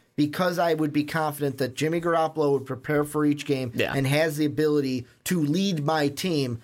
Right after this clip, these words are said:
Speaker 1: It would just
Speaker 2: Mm-hmm.
Speaker 1: be, "Let's get fucking pieces around
Speaker 2: Now,
Speaker 1: him."
Speaker 2: I will say that if, if the Bears acquire Jimmy Garoppolo, no matter what it takes, at the quarterback position,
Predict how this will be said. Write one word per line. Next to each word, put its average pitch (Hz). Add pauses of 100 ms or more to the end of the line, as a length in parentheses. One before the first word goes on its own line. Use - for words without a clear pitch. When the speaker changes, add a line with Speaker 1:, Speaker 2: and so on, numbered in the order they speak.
(140)
Speaker 1:
It 160
would 156
just 127
Speaker 2:
Mm-hmm. 117
Speaker 1:
be, 160
"Let's 156
get 165
fucking 151
pieces 139
around 131
Speaker 2:
Now, 196
Speaker 1:
him." 120
Speaker 2:
I 196
will 226
say 220
that 147
if, 143 (460)
if 165
the 160
Bears 170
acquire 170
Jimmy 147
Garoppolo, 147
no 135
matter 131
what 139
it 151
takes, - (460)
at 165
the 156
quarterback 190
position, 170